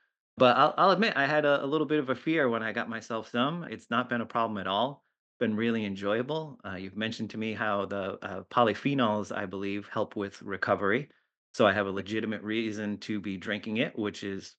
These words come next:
Speaker 1: fantastic. And I will agree with this article, it is delicious. I P As were my go-to when I was a drinker 'cause higher alcohol, right? And
Speaker 2: Yeah.
Speaker 1: they make a damn tasty I P A, no question about it.
Speaker 2: Yeah, they do.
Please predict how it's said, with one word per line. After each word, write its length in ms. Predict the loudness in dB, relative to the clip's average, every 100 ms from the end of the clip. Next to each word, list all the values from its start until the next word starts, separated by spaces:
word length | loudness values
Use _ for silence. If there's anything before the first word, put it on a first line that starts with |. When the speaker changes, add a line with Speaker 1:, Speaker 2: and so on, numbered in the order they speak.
| _
Speaker 1:
fantastic. 760 | -6 -4 0 0 0 -2 -4 -12 _ _ _ _ 2
And 360 | 4 6 4 4
I 160 | 6
will 400 | 8 8 6 4
agree 400 | 0 0 2 2
with 160 | 2 0
this 180 | -2 4
article, 560 | 6 4 2 -2 -4 _ -6
it 120 | -4
is 120 | -4
delicious. 520 | -2 0 0 -4 -16 _ _
I 160 | 2 4
P 340 | 2 0 0
As 120 | 0 0
were 160 | 0
my 200 | 2 2
go-to 440 | 2 0 0 -2 -4
when 140 | -4
I 60 | -4
was 100 | -6
a 60 |
drinker 360 | -6 -4 -2 -2
'cause 400 | -2 -4 -6 -14 -6
higher 320 | 2 4 4
alcohol, 520 | 0 -2 -6 -8 -6
right? 280 | -2 -2 -2 _ _ _ _
And 320 | -6 -2 -2 -2
Speaker 2:
Yeah. 120 | -2
Speaker 1:
they 180 | 0 0
make 200 | 0 -2
a 60 | -4
damn 380 | 0 0 0
tasty 420 | 0 -4 -4 -4 -4
I 100 | -4
P 200 | -6 -8
A, 160 | -8
no 160 | -4 -4
question 340 | -2 -4 -4
about 240 | -8 -8 -8
it. 100 | -8
Speaker 2:
Yeah, 240 | -4 -4 -6 _
they 120 | -2 -2
do. 340 | 0 -2 -4